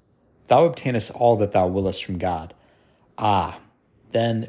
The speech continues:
be graciously pleased to obtain me the grace to be so united to the divine will that I may never more be separated from it. I do not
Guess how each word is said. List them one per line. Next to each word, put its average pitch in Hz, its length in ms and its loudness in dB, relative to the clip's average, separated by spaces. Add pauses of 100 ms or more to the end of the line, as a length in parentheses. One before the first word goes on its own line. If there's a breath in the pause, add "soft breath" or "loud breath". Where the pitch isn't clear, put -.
(100)
be 135 120 0
graciously 113 640 0
pleased 101 400 -2
to 101 60 -2
obtain 101 320 -4
me 110 100 -2
the 95 140 -4
grace 90 400 -4 (480 soft breath)
to 110 80 -8
be 120 160 0
so 120 240 2
united 113 540 2
to 110 100 -4
the 92 100 -4
divine 95 460 -2
will 101 240 4
that 98 120 0
I 92 100 0
may 90 140 -6
never 110 360 2
more 98 200 4
be 95 140 -2
separated 92 560 0
from 90 240 0
it. 82 140 -12 (2250)
I 110 60 -4
do 175 160 2
not 214 160 2